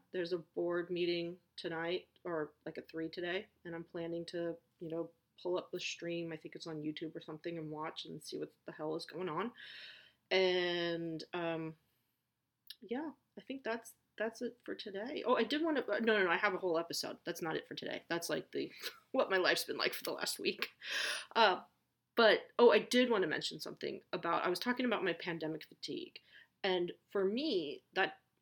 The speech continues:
when I feel fatigued, and it's not because I'm sick, like, physically ill, uh, that does put me on high alert, because fatigue for me is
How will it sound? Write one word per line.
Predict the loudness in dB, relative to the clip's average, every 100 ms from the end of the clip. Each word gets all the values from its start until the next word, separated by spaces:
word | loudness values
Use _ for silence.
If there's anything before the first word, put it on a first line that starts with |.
| _ _ -12 -2
when | 2
I | 2
feel | 0 2 4 4
fatigued, | 0 -4 -4 -2 -4 -4 -2
and | -2
it's | -2 -4
not | -4 -4
because | -4 -6 -4
I'm | -6 -6
sick, | -8 -8 -4 -4 -4 -14 -10
like, | -10
physically | -8 -6 -2 -4 -2
ill, | -2 -2 -4 -10 -20 -20 -20 _ _ _
uh, | 0 4
that | 4 4
does | 2 0
put | 0 -4
me | -2 -2 -2 -4
on | -4 -4 -6 -4
high | -2
alert, | -2 -2 -4 -6 -8 _ _
because | -10 -8 -6 -6 -6 -8 -10 _
fatigue | -6 -2 0 2 0 -4 -14 _
for | -6
me | 0 0 0 -4 -8 -14 _ _ -8
is | -8